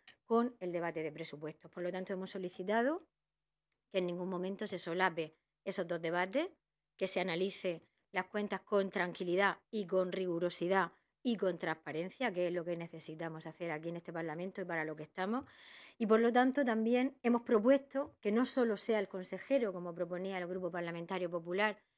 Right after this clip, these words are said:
quien comparezca aquí en esta Cámara, sino que sea también, como se ha hecho antes de dos mil trece, con todas las cuentas, eh, antes de, de, de esta, de esta situación,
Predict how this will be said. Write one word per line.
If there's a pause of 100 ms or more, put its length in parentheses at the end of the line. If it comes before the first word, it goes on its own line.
(140)
quien
comparezca
aquí
en
esta
Cámara, (280)
sino
que
sea
también,
como
se
ha
hecho (320)
antes
de
dos
mil
trece,
con
todas
las
cuentas, (380)
eh,
antes
de,
de,
de
esta,
de
esta
situación,